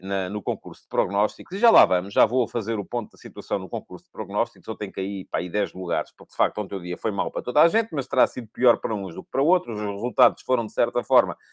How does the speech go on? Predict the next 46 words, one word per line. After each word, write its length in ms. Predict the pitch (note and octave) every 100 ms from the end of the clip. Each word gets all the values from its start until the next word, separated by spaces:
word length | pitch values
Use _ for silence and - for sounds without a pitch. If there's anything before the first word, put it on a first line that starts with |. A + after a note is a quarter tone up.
| _
surpreendentes, 920 | - C4+ G3+ - D3+ F3 G3 G#3+ F#3+ _ _ _ -
mas 180 | G#3+ G3+
antes 240 | A#3 F3+
de, 540 | F#3 A#3 G3+ D#3+ D#3+
eh, 20 | D#3+
dar 220 | F3+ F3
aqui 280 | E3+ G3 F3
a 60 |
mão 160 | D3+ D#3+
à 80 | D3
palmatória, 640 | D3+ D3 D3+ C#3+ D#3 E3
para 140 | B2
vocês 420 | A2+ A2+ - A#2 F2+
gozarem 380 | G2 B2 A2+
aqui 120 | G#2+ A#2+
um 80 | G#2
bocadinho 300 | A#2 A#2+ B2
comigo, 400 | D3 D3 D3 D#3 _ _ _
eh, 200 | E3 E3
deixe-me 300 | F3 G3+ F#3+
dizer-lhe 400 | F3+ D#3+ F#3+ F#3
que 140 | E3 F#3+
eu 60 |
não 100 | E3+
sei 160 | C3 E3
se 140 | -
viu 100 | C#3+
o 60 | C3+
jogo 240 | C3 G#2+
na 80 | G2+
R 160 | A2 -
T 160 | D3
P, 320 | C#3 D#3 D#3+ - _ _ -
mas 320 | F#3+ G3 -
ao 160 | G3 G3
intervalo 520 | G3+ G3 F3 F#3+ F#3+
do 100 | F#3
jogo 300 | E3+ F#3+ F#3
eu 40 | F#3
disse 220 | G3 -
uma 160 | F#3
coisa 320 | - G3 F3 F3
que 60 |
foi 140 | D3+ B2
o 40 |
seguinte: 320 | - C#2 -